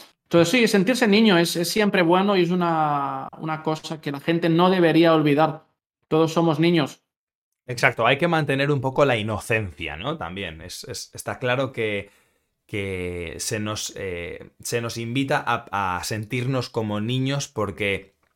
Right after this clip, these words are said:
Speaker 2: incluso si no sentimos la ilusión de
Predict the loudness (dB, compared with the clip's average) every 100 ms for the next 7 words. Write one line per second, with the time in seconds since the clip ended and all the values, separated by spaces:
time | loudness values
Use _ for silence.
0 | _ -20 -8 -6 -2 0 0 -2 -4 -4
1 | -4 -6 -2 -2 -2 -4 -2 -2 -2 -4
2 | -2 2 2 2 -2 -6 -6 -6 -6